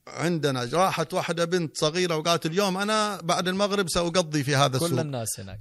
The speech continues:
Speaker 1: نزلت الشرطة
Speaker 2: <laughs>
Speaker 1: عشان تفرق الجموعات الهائلة. يعني اللي يتبعوا هذا التافه، لما يجي الدجال، إيش بيسووا هذول الناس؟
Speaker 2: بالغرائب والعجائب
Speaker 1: ومعه
Speaker 2: والعلم
Speaker 1: عجائب،
Speaker 2: والتكنولوجيا
Speaker 1: ومعه
Speaker 2: و-،
Speaker 1: غرائب، ومعه التكنولوجيا دي كلها حقه.
Speaker 2: وتحقيق أمنيات.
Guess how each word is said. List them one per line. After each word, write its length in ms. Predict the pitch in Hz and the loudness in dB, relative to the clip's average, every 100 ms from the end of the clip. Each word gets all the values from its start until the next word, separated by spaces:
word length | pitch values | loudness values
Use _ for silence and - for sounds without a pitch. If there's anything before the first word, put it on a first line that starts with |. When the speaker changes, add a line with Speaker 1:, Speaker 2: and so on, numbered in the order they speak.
| - | -2
Speaker 1:
نزلت 380 | 214 214 196 180 | 2 2 2 0
الشرطة 600 | - 226 185 - 104 - - - | 2 4 4 2 -4 -2 -4 -4
Speaker 2:
<laughs> 300 | - - - | -10 -16 -4
Speaker 1:
عشان 280 | 139 175 170 | -2 2 0
تفرق 420 | 156 180 165 147 | 0 0 0 0
الجموعات 920 | 139 139 127 131 139 139 156 156 127 123 | 0 0 -2 -2 0 0 0 0 0 -2
الهائلة. 600 | 120 147 147 127 113 104 - - - - | 0 2 2 2 -6 -8 -14 -20 -10 -2
يعني 160 | 165 | 0
اللي 100 | 175 | 0
يتبعوا 420 | 170 - 185 160 | -2 -2 -4 0
هذا 200 | 151 160 | 0 0
التافه، 460 | 156 - 160 - 110 - _ _ _ | 0 2 0 0 -8 -10 _ _ _
لما 320 | - 131 135 139 | -12 -6 -2 0
يجي 140 | 135 | -2
الدجال، 640 | 123 131 123 147 160 139 - _ _ _ _ _ _ _ _ _ _ _ _ _ - | -2 -2 2 4 4 2 -10 _ _ _ _ _ _ _ _ _ _ _ _ _ -14
إيش 100 | 147 | -12
بيسووا 400 | 185 180 175 131 | -6 -6 -4 -4
هذول 280 | 117 117 117 | -4 -6 -4
الناس؟ 160 | 113 107 | -4 -4
Speaker 2:
بالغرائب 440 | 110 120 135 127 | -4 0 0 -2
والعجائب 640 | 120 104 98 104 117 131 127 | -6 -8 -10 -8 -6 -6 -2
Speaker 1:
ومعه 380 | 127 139 139 | 0 0 2
Speaker 2:
والعلم 160 | 151 143 | 4 4
Speaker 1:
عجائب، 600 | 131 139 190 208 202 196 | 2 4 4 4 4 2
Speaker 2:
والتكنولوجيا 240 | - 147 139 | 2 0 2
Speaker 1:
ومعه 120 | 147 | 2
Speaker 2:
و-، 40 | |
Speaker 1:
غرائب، 420 | 147 165 202 196 | 4 6 6 4
ومعه 340 | 175 196 202 202 | 4 0 0 -2
التكنولوجيا 640 | 165 208 214 226 247 226 | -2 -4 0 4 6 6
دي 100 | 220 | 0
كلها 440 | 226 320 247 156 139 | 2 2 4 4 4
حقه. 120 | 139 | 2
Speaker 2:
وتحقيق 580 | 131 120 127 151 147 143 | 0 -4 -2 -4 -4 -6
أمنيات. 880 | 120 117 120 131 151 151 143 - | -6 -6 -4 -2 0 0 -2 -6